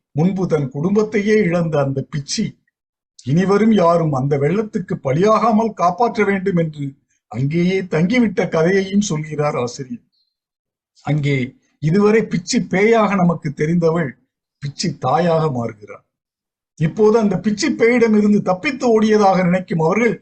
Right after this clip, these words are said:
திரும்பி பார்க்க, அவர்கள் முன்பு பார்த்த பாலத்தின் மிச்ச தூணும்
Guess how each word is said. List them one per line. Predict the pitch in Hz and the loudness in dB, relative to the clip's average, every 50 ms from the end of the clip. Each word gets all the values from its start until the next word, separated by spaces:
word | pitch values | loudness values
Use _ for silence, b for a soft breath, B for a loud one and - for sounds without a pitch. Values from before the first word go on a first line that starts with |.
| _ _ _ _ _ - | _ _ _ _ _ -4
திரும்பி | 180 196 220 240 240 226 196 180 | 0 2 2 4 4 2 0 0
பார்க்க, | - 165 165 160 - - 151 143 139 139 143 _ _ _ _ _ _ - | 0 0 0 0 -2 -2 -2 -2 -2 -4 -6 _ _ _ _ _ _ -6
அவர்கள் | - 139 139 131 139 135 123 | -4 -4 -2 -2 -2 -2 -2
முன்பு | 123 135 147 170 185 208 - | -2 0 0 0 2 0 2
பார்த்த | 226 214 214 214 - 254 | 2 0 0 0 -2 -2
பாலத்தின் | 208 180 180 185 190 185 180 - - 165 139 | 0 2 2 2 2 0 -2 -4 -6 -4 -4
மிச்ச | 147 170 175 - - 302 311 | -2 -4 -4 -4 -6 -6 -6
தூணும் | - - 240 220 220 214 202 175 | -4 -2 0 2 4 4 4 2